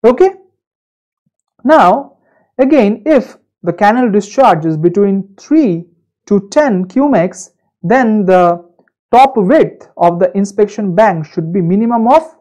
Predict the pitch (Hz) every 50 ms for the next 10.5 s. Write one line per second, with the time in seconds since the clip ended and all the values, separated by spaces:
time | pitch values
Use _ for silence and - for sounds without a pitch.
0 | _ _ _ _ _ _ _ _ _ _ _ _ - - 254 302 311 285 269 277
1 | 294 285 - 330 359 381 370 - _ _ _ _ _ _ _ _ _ _ _ _
2 | _ - 349 392 370 196 202 202 - - - - _ _ _ _ _ _ _ -
3 | 175 175 175 160 170 233 247 247 - 196 214 294 370 359 - - _ _ _ _
4 | _ _ - - 147 175 185 185 180 151 143 139 - _ _ _ _ _ _ _
5 | _ _ _ _ _ _ _ _ _ - 202 208 214 359 403 403 392 _ _ _
6 | _ _ _ _ _ _ _ _ - 190 214 294 370 427 427 - - _ _ _
7 | _ _ _ _ _ - 208 214 220 214 214 - - - _ 202 190 160 165 262
8 | 330 339 - - - - 214 220 226 220 226 226 - 175 165 165 196 196 - -
9 | - 311 269 180 165 165 156 - - - 170 165 165 - - _ - - - _
10 | - 240 285 320 294 202 160 156 156 160